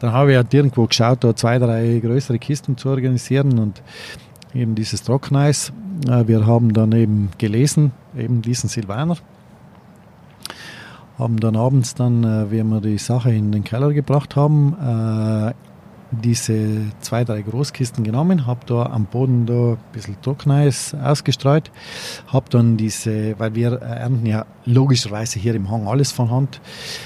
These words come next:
äh, hab diese kleinen, äh, Kisten dann in die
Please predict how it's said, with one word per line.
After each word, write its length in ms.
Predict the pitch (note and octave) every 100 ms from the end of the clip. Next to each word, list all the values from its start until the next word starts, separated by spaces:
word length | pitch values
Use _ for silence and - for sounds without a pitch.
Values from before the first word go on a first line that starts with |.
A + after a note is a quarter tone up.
| - -
äh, 40 | B2
hab 1040 | A#2 A2+ A2 A2 A2 A2+ A2+ G2 A#2 -
diese 640 | B2 A#2 - A2 G#2+ G#2+ G#2+
kleinen, 720 | - A2+ A#2+ A2 G#2 A#2+ B2+
äh, 460 | A#2 A#2 G2+ -
Kisten 480 | A#2+ - C#3 - B2
dann 320 | A#2 B2 B2 -
in 140 | B2
die 240 | G#2+ G#2+